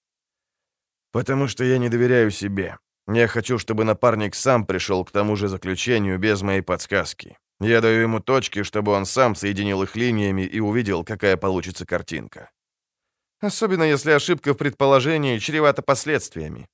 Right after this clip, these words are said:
добавила Наоми. «Никому не хочется запороть дело об убийстве», вставил Миллер.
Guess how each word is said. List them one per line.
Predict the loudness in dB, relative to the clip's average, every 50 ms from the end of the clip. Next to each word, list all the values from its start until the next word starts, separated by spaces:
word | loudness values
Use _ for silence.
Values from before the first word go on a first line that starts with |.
| _ _ -2
добавила | 2 2 4 4 4 2 2 2 0 0
Наоми. | 0 0 0 -2 -2 -6 -10 -16 -20 _ _ _ _ _ _ _ _ _ _ _ _ _ _ -2
«Никому | 0 0 2 2 2 2 4 2
не | 0
хочется | 0 0 -2 -2 -2 -4 -4 -4 -2
запороть | -2 -2 0 2 2 2 2 0 0 0
дело | 2 2 4 4 4 4
об | 4 2
убийстве», | 0 -2 -2 -2 -4 -4 -4 -6 -10 -12 -14 -16 -20 -20 -20 _ _ _ _
вставил | -16 -2 0 2 2 2 2 -2 -2
Миллер. | -4 -6 -6 -10 -14 -16 -20